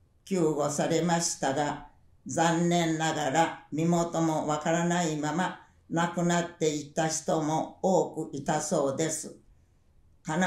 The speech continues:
ず戦争に勝つ」と聞いていましたが、日本は八月十五日に終戦を迎えました。戦時中は灯火管制といって、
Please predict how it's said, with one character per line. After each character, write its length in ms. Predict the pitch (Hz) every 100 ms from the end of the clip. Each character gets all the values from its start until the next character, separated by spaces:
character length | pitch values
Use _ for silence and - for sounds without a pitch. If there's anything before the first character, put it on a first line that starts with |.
| 175 220 226
ず 180 | 190 -
戦 300 | 175 165 160
争 380 | - 170 160
に 180 | 156 - -
勝 160 | 180
つ」 140 | 180 139 - -
と 280 | 190 - -
聞 280 | 160 156
い 40 | -
て 160 | 156
い 120 | 160 160
ま 160 | 175
し 180 | - -
た 140 | 147
が、 320 | 131 131 - - _ _ -
日 160 | 151 175
本 360 | 180 170 156
は 300 | 156 147 - - - -
八 340 | 151 165 175
月 420 | 170 160 156 156 139
十 160 | 180
五 280 | 185 170 165
日 400 | 160 156 - 160
に 240 | 156 143
終 440 | - - 160 160 143
戦 400 | - 139 143 156
を 320 | 202 190 143
迎 240 | 139 147 139
え 40 |
ま 200 | 135 135
し 240 | - -
た。 260 | - - - - - - - - -
戦 480 | - - 156 151 143
時 260 | 131 -
中 160 | - 156 147 147
は 320 | 151 147 - -
灯 300 | 170 175 170
火 180 | 170 170
管 320 | 185 180 156
制 320 | - 131 156
と 240 | - 143 143
い 140 | 147
っ 20 | 135 -
て、 340 | 156 135 -